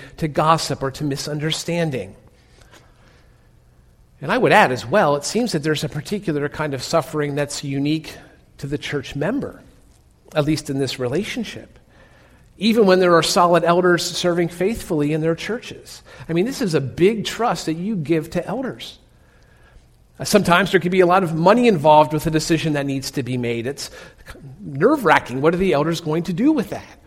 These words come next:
Sometimes it concerns a, a stance that a church might take. I mean,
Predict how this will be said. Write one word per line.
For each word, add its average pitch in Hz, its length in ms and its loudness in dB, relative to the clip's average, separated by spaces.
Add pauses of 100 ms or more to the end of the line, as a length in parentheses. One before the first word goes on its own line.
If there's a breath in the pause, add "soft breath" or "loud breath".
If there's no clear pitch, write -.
(840 soft breath)
Sometimes 180 580 2
it 190 160 4
concerns 185 420 0
a, 160 440 2
a 165 60 2
stance - 500 0
that 160 80 0
a 151 80 0
church - 360 -4
might 123 260 -2
take. 101 420 -12 (840 soft breath)
I 131 80 -12
mean, 135 240 -12